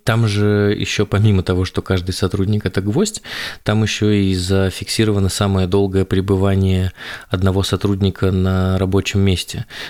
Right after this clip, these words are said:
То есть там некоторые люди работают не то что, э, по три-пять лет, да, как у нас считается долго, а по двадцать-тридцать лет. Если ты вышел на завод, собственно, после университета,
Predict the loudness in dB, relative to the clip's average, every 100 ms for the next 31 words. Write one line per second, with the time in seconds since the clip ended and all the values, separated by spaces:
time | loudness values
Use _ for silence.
0 | -6 -6 -2 0 0 0 -2 -2 0 0
1 | 0 0 0 0 -2 -2 -2 0 -2 -2
2 | -2 -2 -2 -2 -4 -2 -2 -2 -2 -4
3 | 0 0 0 -2 -2 -2 -4 -4 -6 -4
4 | -4 -6 -10 _ -16 -10 -6 -6 -6 -2
5 | 0 -2 -4 -10 -10 -14 -14 -16 -6 -2
6 | 0 0 -2 0 -2 -2 -6 -2 -2 -2
7 | -4 -2 -4 -4 -10 -10 -8 -8 -4 -2
8 | -2 -2 -2 0 0 0 0 2 0 2
9 | 0 -2 -16 -14 -14 -6 -4 -2 -2 -2
10 | 0 0 0 -2 -6 -4 -2 -2 -2